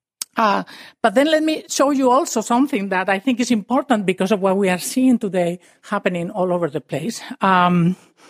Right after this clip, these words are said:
and it's the connection with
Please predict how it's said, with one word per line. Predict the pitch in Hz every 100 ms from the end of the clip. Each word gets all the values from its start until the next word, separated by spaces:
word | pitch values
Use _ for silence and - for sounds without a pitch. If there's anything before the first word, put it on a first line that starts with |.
| - - - -
and | 247 233 254
it's | 220 -
the | 202
connection | 196 226 214 - - 175 170 -
with | 190 180 - -